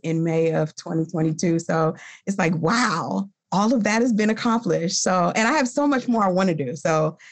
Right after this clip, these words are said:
I can't wait to hear in another twenty years what that bio is gonna <laughs> sound like.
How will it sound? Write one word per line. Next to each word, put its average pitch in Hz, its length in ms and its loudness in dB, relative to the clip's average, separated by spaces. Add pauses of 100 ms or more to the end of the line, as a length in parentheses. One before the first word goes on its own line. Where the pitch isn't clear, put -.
(140)
I - 80 0
can't 208 320 0
wait 196 260 2
to 233 120 0
hear 196 260 2
in 185 160 2
another 214 300 2
twenty 170 240 -2
years 175 280 0
what 180 220 -2
that 180 180 2
bio 165 280 0
is 165 80 -2
gonna 170 160 0
<laughs> - 0 -
sound 185 340 0
like. - 460 -2